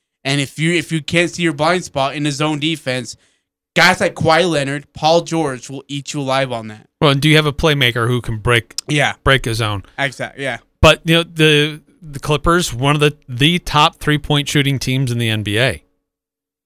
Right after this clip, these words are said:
Speaker 2: So
Speaker 1: Hey, someone said
Speaker 2: we're
Speaker 1: they
Speaker 2: gonna
Speaker 1: were
Speaker 2: see
Speaker 1: the
Speaker 2: a
Speaker 1: best.
Speaker 2: lot of
Speaker 1: That
Speaker 2: threes.
Speaker 1: isn't right, right?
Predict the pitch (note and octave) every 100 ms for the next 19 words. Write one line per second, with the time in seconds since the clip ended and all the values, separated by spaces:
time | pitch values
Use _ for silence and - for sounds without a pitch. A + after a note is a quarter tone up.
0 | _ _ _ _ _ _ - - C3+ A#2+
1 | G#2+ - E4+ A4+ C#3+ F#3+ - F3 C3+ A#2+
2 | C#3+ D#3 E3 E3 - E3 D3 D#3 D3 E3+
3 | B2 G#2+ B2+ F3+ A3